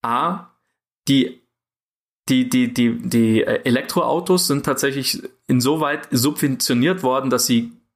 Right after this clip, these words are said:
gleich teuer oder sogar günstiger als die entsprechenden Verbrennermodelle waren.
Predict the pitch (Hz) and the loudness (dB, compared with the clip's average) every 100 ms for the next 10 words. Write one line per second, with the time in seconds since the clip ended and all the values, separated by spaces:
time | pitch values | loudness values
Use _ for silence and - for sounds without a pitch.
0 | _ - 127 117 175 190 - - - 143 | _ -2 -2 0 0 -2 -4 -4 -2 0
1 | 180 202 202 - 151 151 147 139 127 127 | 0 0 -2 0 2 2 2 0 0 0
2 | 123 110 - 160 180 - 175 170 - 135 | -2 -2 0 2 2 0 0 0 0 0
3 | - 131 123 - 127 123 120 117 113 107 | 0 0 0 -2 -4 0 2 2 0 -2
4 | 113 131 156 151 147 156 151 160 208 285 | -2 0 0 2 2 2 2 0 0 -6